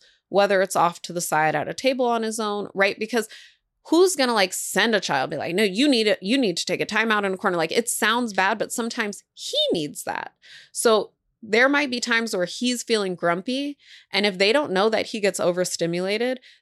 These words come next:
they may not have noticed that, "Hey, every time after we sing our morning songs, he seems a little bit grumpy." But now that they know this, 'cause I've given this, them this information, they might be able to offer him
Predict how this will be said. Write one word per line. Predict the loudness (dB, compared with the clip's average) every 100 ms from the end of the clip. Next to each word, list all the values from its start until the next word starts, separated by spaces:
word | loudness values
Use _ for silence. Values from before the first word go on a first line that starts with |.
| 0
they | 2
may | 2 2
not | 2 0
have | 0 -2
noticed | 2 2 2 -2 -2
that, | 0 2 -2 _ _
"Hey, | 0 2 2 0
every | 0 0 -4
time | -2 -2 -2
after | -4 -2 -2
we | -2
sing | -4 -4
our | -2 -2
morning | -2 -4 -4
songs, | -6 -6 -6 -8 -10 -14 -20
he | -8 -4 -2
seems | -2 -4 -2
a | 0
little | 2
bit | 0 -2
grumpy." | -2 -2 -4 -10 -14 _ _ _
But | 0
now | 2 2 2
that | 0 0
they | 0
know | 2 2
this, | 2 -2 -2
'cause | -4
I've | -4 -2
given | -4 -2
this, | -4 -8 -8
them | -4 -2
this | -4 -4
information, | -6 -6 -4 -4 -4 -6 -8 -2
they | 0
might | 0 -2
be | 0 0
able | 0
to | -4
offer | 0 0 0 -4
him | -4 -4 -6